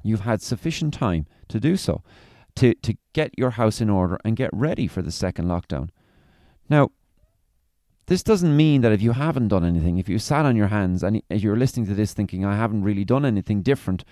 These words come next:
for the last six months and somehow I expected things to be different when the second lockdown came around." If you ha-, if you're one of those people, it's never too late to take action. What you need to do first is appreciate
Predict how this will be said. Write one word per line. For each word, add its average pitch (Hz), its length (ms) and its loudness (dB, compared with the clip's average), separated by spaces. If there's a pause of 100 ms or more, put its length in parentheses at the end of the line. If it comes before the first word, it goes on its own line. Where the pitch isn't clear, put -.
(300)
for 101 100 -6
the 104 80 -2
last 104 280 -4
six - 200 -8
months 101 240 0
and 95 120 2
somehow 107 400 4
I 95 100 2
expected - 420 -4
things 101 320 0
to - 80 -12
be 98 100 -6
different 107 380 -2
when 101 300 0 (380)
the 104 80 -4
second 104 280 -4
lockdown 98 460 0
came 90 160 -2
around." 82 340 -2 (460)
If 127 160 -4
you 156 140 -2
ha-, 143 180 -6
if 107 100 -6
you're 165 160 0
one 175 200 4
of 131 60 2
those 117 200 -2
people, - 240 -12
it's - 180 -14
never 120 400 0
too 101 260 -6
late 95 280 -4
to - 80 -16
take 101 280 -4
action. 92 360 -6 (1080)
What 123 260 2
you 131 120 6
need 120 200 6
to 135 100 -2
do 107 200 6
first - 520 0 (260)
is 104 380 2 (1000)
appreciate 113 920 -2